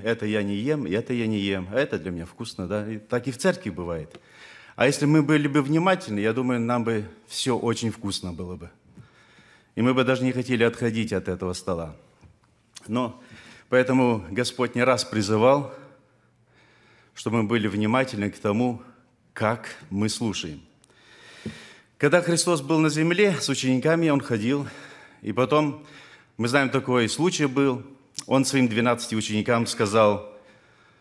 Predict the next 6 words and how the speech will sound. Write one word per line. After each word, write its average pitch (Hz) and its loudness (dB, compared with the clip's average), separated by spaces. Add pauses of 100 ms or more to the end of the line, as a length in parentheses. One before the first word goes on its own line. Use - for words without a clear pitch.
(640)
«Я 123 4
даю 131 4
вам 117 4
власть, 160 2 (420)
идите 117 0
подвое 151 2